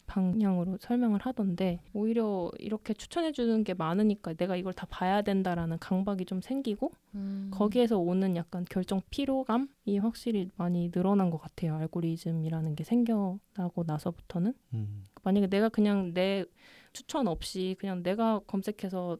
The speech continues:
Speaker 1: 들어가서 보는 거면은 이렇게까지 결정하는 데 있어서 스트레스도 <laughs> 덜하고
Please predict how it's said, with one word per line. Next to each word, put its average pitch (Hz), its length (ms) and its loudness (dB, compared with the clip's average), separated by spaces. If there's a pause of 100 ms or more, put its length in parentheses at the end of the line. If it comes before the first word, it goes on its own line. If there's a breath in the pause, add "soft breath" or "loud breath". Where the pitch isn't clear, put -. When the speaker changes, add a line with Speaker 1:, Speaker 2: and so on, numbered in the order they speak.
Speaker 1:
들어가서 190 460 -2
보는 190 340 2
거면은 165 340 0
이렇게까지 202 680 -2
결정하는 202 540 0
데 190 80 0
있어서 170 460 -2
스트레스도 269 540 0
<laughs> 180 300 2
덜하고 170 540 0